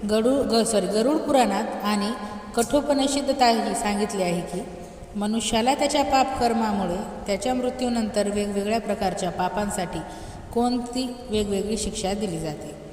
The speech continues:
गरुड पुराणात असाही उल्लेख आहे की मनुष्य पृथ्वीवर जे काही पाप करतो, त्या सर्व पापांची त्याला वेगवेगळी शिक्षा मिळते. यमाच्या न्यायात कोणत्याही पापाची शिक्षा टाळता येत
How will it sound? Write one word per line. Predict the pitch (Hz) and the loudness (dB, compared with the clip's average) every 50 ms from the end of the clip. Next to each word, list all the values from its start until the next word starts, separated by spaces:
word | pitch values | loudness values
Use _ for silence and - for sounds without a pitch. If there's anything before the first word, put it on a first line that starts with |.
| - - - - - - - - - - - - - - - - - - 214 202 | -16 -16 -18 -18 -20 -20 -20 -20 -20 -20 -20 -20 -20 -20 -20 -18 -14 -10 -4 0
गरुड | 208 214 214 233 247 | 0 2 2 2 2
पुराणात | 220 - 254 262 269 269 269 262 226 220 208 - - - - - 196 | 2 2 2 2 4 4 2 2 0 -2 -4 -4 -8 -8 -8 -6 -4
असाही | 196 202 - 220 220 247 | -2 0 2 2 2 4
उल्लेख | 269 285 277 277 277 269 277 | 4 2 4 4 4 4 4
आहे | 254 240 240 240 220 | 4 4 4 2 2
की | 220 214 | 0 0
मनुष्य | 202 208 208 214 226 214 - - 196 202 | 0 0 0 0 -2 -2 -2 -2 -2 -4
पृथ्वीवर | 208 - 214 202 196 - - 233 233 226 233 240 269 | -4 -4 -4 -6 -6 -4 -2 -2 0 2 2 0 0
जे | 254 262 262 254 | 0 2 2 2
काही | 254 254 233 226 226 226 | 2 2 4 4 4 4
पाप | 226 220 196 190 - - - | 2 2 0 0 0 0 0
करतो, | 185 180 - - 170 165 190 - - - - - - - - - - | 0 0 0 -2 -2 -4 -4 -6 -8 -10 -12 -12 -14 -16 -16 -6 -2
त्या | 214 208 | 0 0
सर्व | 202 - 214 214 220 233 262 277 | 2 2 2 2 2 2 2 2
पापांची | 269 269 240 220 - 220 208 202 - - 202 | 2 2 2 2 2 0 0 0 -2 -2 -4
त्याला | 190 - - - - 208 208 202 196 | -4 -4 -8 -6 -4 -2 0 0 0
वेगवेगळी | 190 196 214 208 208 208 208 190 180 196 220 | 2 2 0 0 0 0 -2 0 0 0 -2
शिक्षा | 208 - 202 208 - - 185 | -2 -2 -4 -6 -4 -4 -4
मिळते. | 175 170 165 156 151 - 156 151 - - - - - - - - - - - | -4 -4 -4 -6 -6 -8 -10 -12 -12 -14 -16 -16 -16 -16 -16 -16 -16 -8 -4
यमाच्या | 202 202 208 214 214 214 214 247 254 254 | -2 0 0 0 0 0 0 0 2 2
न्यायात | 269 262 254 240 226 208 196 196 - - - - - - - - - - - - - - - - - - - - - - - | 2 4 4 4 4 4 2 0 -2 -4 -6 -6 -8 -8 -10 -10 -12 -12 -14 -14 -14 -14 -16 -16 -16 -16 -16 -16 -14 -6 -2
कोणत्याही | 220 220 220 214 - 208 214 240 262 | 0 0 0 2 2 2 2 2 4
पापाची | - 262 233 226 226 202 - 208 | 4 4 4 4 2 2 2 0
शिक्षा | 196 - 208 196 - 208 202 208 | -2 -2 -2 -2 -2 -2 -2 -2
टाळता | 202 - 208 180 180 180 180 190 | 0 2 2 2 2 2 0 0
येत | 185 170 170 170 | 0 0 0 -2